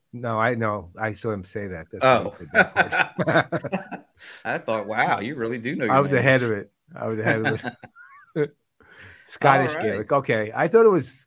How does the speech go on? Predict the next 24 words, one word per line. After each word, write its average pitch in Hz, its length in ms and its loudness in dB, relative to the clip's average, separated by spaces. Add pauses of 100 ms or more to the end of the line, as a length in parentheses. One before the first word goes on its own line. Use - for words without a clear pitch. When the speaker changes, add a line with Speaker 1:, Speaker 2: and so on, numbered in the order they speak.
Speaker 1:
Gaelic. 123 440 2
I, 120 120 -2
again, 120 300 -4
I 110 100 -6
couldn't 107 260 -12
tell 107 140 -8
you 98 120 -6
the 87 80 -10
difference 85 280 -14
between 90 120 -16
Scottish 95 440 -14
and 90 100 -16
Irish. 92 400 -16 (840)
Speaker 2:
He's 143 280 -2
not 180 280 6
only 196 320 -2
amazing, 127 840 -2 (720)
he's 107 240 -10
also 107 680 -4 (1400)
very 165 340 -10
Speaker 1:
Oh, 92 100 -12
I, - 20 -12
Speaker 2:
venerable. 110 460 -4
Speaker 1:
I, 104 280 -6